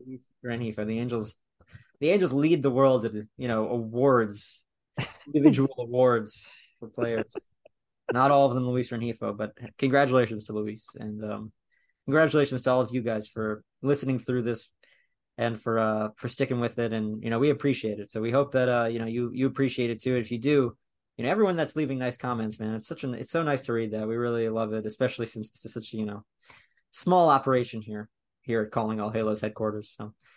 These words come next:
Speaker 1: we appreciate your nice comments and your support. And, uh, if you're so inclined to do so again, it would, uh, it would be, um, it would be very much appreciated. Uh, Connor is headed off to his honeymoon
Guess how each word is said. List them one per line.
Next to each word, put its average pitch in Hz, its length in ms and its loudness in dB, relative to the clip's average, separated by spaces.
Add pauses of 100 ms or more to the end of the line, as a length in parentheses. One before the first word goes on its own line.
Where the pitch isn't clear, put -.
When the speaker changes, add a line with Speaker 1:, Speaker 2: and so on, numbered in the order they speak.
(160)
Speaker 1:
we 127 100 -2
appreciate 160 380 2
your 135 120 0
nice 135 200 0
comments 123 440 -4
and 117 80 -6
your 110 80 -4
support. 113 480 -2
And, 107 200 -6
uh, 107 100 -4
if 107 120 -10
you're 110 280 -4 (120)
so 131 200 0
inclined 113 500 -4
to 113 180 -6
do 113 220 -4
so 113 160 -4
again, 107 460 -2 (360)
it 110 80 -6
would, 110 200 0
uh, 107 360 -4
it 120 60 -4
would 113 180 -2
be, 113 260 0
um, 107 320 -4 (600)
it 123 60 -8
would 113 60 -6
be 113 100 -4
very 113 320 0
much 113 220 -4
appreciated. 123 680 -4 (440)
Uh, 104 360 -2 (260)
Connor 135 500 2
is 120 140 -8
headed 123 200 0
off 120 260 2 (100)
to 131 80 -4
his 117 100 -2
honeymoon 120 680 -4